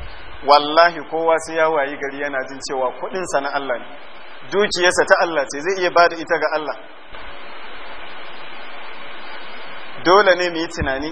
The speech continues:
ina yan kwamitin masallaci, ina ainihin, wato, misalin waɗanda suke jagororin masallaci, ya kamata mu canja rayuwarmu.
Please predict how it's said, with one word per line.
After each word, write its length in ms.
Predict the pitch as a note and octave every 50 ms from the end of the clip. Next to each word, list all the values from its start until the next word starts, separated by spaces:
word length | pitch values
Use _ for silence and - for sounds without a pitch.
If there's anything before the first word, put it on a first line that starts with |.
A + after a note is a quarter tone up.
| F3 E3
ina 120 | D#3+ E3+ F3+ G3 G#3
yan 120 | G3 F#3+
kwamitin 360 | - F3+ E3 D#3 D3+ E3 D#3+
masallaci, 560 | C#3+ C#3+ C#3 - C#3+ C#3+ C#3+ C#3+ - - - - - - - - - - - - - - -
ina 200 | D#3+ E3+ F3 F3+ G3 G3 F#3+
ainihin, 220 | G3+ G3+ G3 G3+ G3
wato, 260 | F#3 E3+ - E3+ D#3+
misalin 500 | D#3 D3+ D3 F3+ F3+ F#3 F#3 F3+ D#3+ - - - - - - - - - D3+ -
waɗanda 360 | F#3 G3 F#3+ G3 F#3 F3+ F3 -
suke 160 | - F3+ D#3+ -
jagororin 540 | E3 F3+ F#3+ E3+ F#3 F#3+ F#3+ F#3+ F#3 F#3 F#3
masallaci, 500 | F#3 F3+ - F3+ F3+ F3+ F3+ F3+ - F3+
ya 100 | F3+ F#3 F3+
kamata 340 | F#3+ F3 F3 F3 F3+ F3+ D#3+
mu 80 | D3+
canja 260 | D3 - E3 E3+ E3 D#3
rayuwarmu. 360 | C#3 C3+ C3+ C3+ C#3 C3+ -